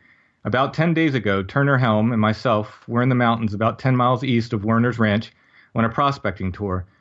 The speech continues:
looking for the extension of a quartz lode which had been found by parties some time before. When we were separated, about a half mile apart, the wind blowing very hard at the time, Mister Helm, who was walking, looking down at the ground, suddenly heard somebody whistle.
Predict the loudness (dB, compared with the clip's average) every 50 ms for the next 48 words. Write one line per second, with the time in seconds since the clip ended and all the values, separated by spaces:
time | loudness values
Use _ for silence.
0 | _ _ _ -6 -4 -2 0 0 2 2 2 2 2 -2 -2 -2 0 0 0 2
1 | 0 0 0 -2 -2 0 0 0 0 0 -2 0 2 4 4 4 2 0 -2 -4
2 | -4 -4 -2 -2 0 0 0 0 2 2 2 2 2 2 2 2 0 0 0 2
3 | 2 4 2 2 0 0 0 0 2 2 2 2 2 0 -2 -2 0 0 0 0
4 | -2 -4 -10 _ _ _ _ -20 _ _ _ _ _ -2 0 2 2 2 2 2
5 | 0 0 0 0 0 0 0 2 0 0 0 2 2 2 2 2 2 0 0 0
6 | 0 0 0 0 -2 0 0 0 0 0 -4 -6 -6 -2 0 0 0 0 0 2
7 | 2 2 2 2 2 2 2 2 2 2 2 2 0 0 -2 -4 -6 -8 -6 -4
8 | -4 -2 -2 -4 -6 -8 _ _ _ _ _ _ -6 -4 -4 0 0 2 2 2
9 | 2 2 0 0 0 0 -2 -2 -4 -2 0 0 0 0 0 0 0 0 0 0
10 | -2 -2 -2 -2 -2 0 0 0 2 2 2 0 -2 -2 0 0 2 2 2 0
11 | 0 0 0 0 0 0 0 0 2 0 0 0 0 0 2 2 2 2 2 2
12 | 2 2 0 -2 -4 -8 -8 -8